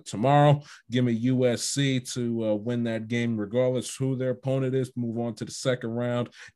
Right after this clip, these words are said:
Uh, Kansas going up against Eastern Washington. Give me Kansas, who's twenty and eight, three seed in the Western, uh, portion of the bracket. U S C versus Kansas. Give me Kansas. Move on to the Sweet sixteen. Meanwhile, you got Oregon and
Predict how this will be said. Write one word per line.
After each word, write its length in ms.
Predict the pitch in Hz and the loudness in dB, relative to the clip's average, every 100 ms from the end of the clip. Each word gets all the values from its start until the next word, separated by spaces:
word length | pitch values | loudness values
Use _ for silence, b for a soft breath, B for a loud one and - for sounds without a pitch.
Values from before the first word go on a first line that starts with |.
| 104 - 110 | -18 -10 0
Uh, 300 | 107 98 87 | 2 2 -2
Kansas 340 | - 131 117 - | -2 -2 -2 -4
going 200 | 127 120 | -2 -2
up 100 | 117 | -2
against 320 | 123 117 135 | -4 -4 -2
Eastern 300 | 123 - 107 | -2 -2 -2
Washington. 600 | 120 131 143 123 135 120 | 2 0 0 -2 -2 -2
Give 120 | 117 | -2
me 80 | 104 | -4
Kansas, 460 | - 131 123 113 - | -4 -2 -2 -2 -6
who's 180 | 110 - | -6 -4
twenty 320 | 127 127 120 | 0 4 4
and 100 | 117 | 4
eight, 220 | 120 117 | 4 2
three 260 | - 123 117 | 0 2 2
seed 340 | - 123 117 | 2 2 2
in 120 | 104 | 0
the 80 | 101 | -2
Western, 640 | 104 120 113 - 123 113 | -2 -2 -2 -4 -4 -2
uh, 160 | 107 101 B B - | -2 -6 B B -4
portion 320 | - 123 - 117 | 4 4 4 0
of 100 | 95 | 0
the 60 | |
bracket. 440 | 90 123 131 135 117 | 4 6 6 2 0
U 180 | 117 | 0
S 140 | 113 - | 0 0
C 100 | 127 | -2
versus 420 | 110 107 - 87 | 0 -4 -6 -14
Kansas. 480 | - 127 127 120 - | -2 0 2 0 -2
Give 140 | 117 | 0
me 120 | 107 | -2
Kansas. 580 | - - 123 123 107 - | -2 0 0 0 -2 -4
Move 260 | 113 120 113 | -2 0 0
on 140 | 113 | -2
to 100 | 120 | -2
the 80 | 110 | -4
Sweet 300 | - 131 117 | -2 0 0
sixteen. 640 | - 107 - 123 123 117 B B B | 0 -2 -2 0 2 0 B B B
Meanwhile, 520 | 107 135 127 123 123 | 4 6 6 4 4
you 80 | 127 | 4
got 220 | 113 107 131 | 2 2 4
Oregon 400 | 127 123 120 117 | 2 2 0 -2
and 160 | 107 | -2